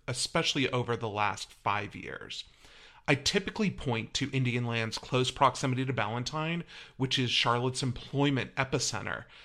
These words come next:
However, I know that you also have some thoughts on why in-, Indian land has experienced such a massive growth,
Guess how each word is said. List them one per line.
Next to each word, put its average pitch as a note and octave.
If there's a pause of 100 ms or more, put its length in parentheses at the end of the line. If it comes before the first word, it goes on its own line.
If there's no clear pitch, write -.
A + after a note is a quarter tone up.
(200)
However, D#3
I D3+
know F3
that D3+
you F#3
also E3+
have A#2+
some A#2+
thoughts -
on A#2+
why A2+
in-, B2
Indian C3
land A2
has A#2
experienced A#2+
such -
a D3+
massive A#2
growth, A#2+